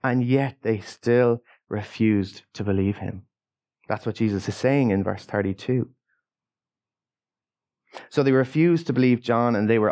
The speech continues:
also, then they were gonna refuse Jesus, who came with the same divine authority. So what is it that Jesus is getting at here? Who is he challenging? Is it just religious people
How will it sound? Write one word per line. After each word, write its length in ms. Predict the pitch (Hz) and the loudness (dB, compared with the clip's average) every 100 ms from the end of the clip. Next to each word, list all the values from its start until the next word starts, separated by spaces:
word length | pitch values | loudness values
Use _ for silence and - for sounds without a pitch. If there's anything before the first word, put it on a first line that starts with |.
| 107 | 2
also, 540 | 120 127 - 107 101 - - _ - - _ _ _ _ - | 0 0 -2 0 -2 -10 -20 _ -20 -20 _ _ _ _ -4
then 160 | 120 | 0
they 80 | 104 | 0
were 120 | 110 | 0
gonna 180 | 123 123 | 0 -2
refuse 420 | 98 98 104 95 | -2 -4 -4 -4
Jesus, 400 | 90 101 87 71 | -2 -2 -2 -4
who 120 | - 92 | -6 -6
came 360 | - 104 98 | -2 0 2
with 120 | 95 | 0
the 60 | 95 | -4
same 320 | - 104 98 | -4 -2 0
divine 340 | 95 92 92 92 | 0 -2 0 -2
authority. 640 | 85 87 90 92 104 98 _ _ _ _ _ _ _ _ _ _ _ _ _ _ _ _ _ _ _ _ _ _ _ _ _ | -2 -2 -2 -4 -10 -20 _ _ _ _ _ _ _ _ _ _ _ _ _ _ _ _ _ _ _ _ _ _ _ _ _
So 360 | - 139 - _ _ _ _ _ - | -2 0 -2 _ _ _ _ _ -8
what 260 | 143 165 | -2 0
is 180 | 143 151 | 2 0
it 140 | 135 | -2
that 120 | 110 98 | -4 -2
Jesus 380 | 104 104 92 | -2 -2 -4
is 80 | 92 | -8
getting 280 | - 98 95 | -4 -2 0
at 160 | 78 - | -4 -4
here? 260 | 90 80 | -2 -2
Who 320 | 101 135 143 | -2 0 2
is 120 | 147 120 | 2 0
he 120 | 113 | -2
challenging? 600 | - 110 110 92 82 - _ _ _ _ - | -2 -2 -2 -2 -6 -12 _ _ _ _ -2
Is 180 | 131 123 | -2 -2
it 100 | 123 | -4
just 600 | - 131 139 131 - - | 0 0 0 -4 -16 -8
religious 380 | 113 113 110 107 | -2 0 0 -4
people 420 | - 98 87 - | -6 -6 -6 -8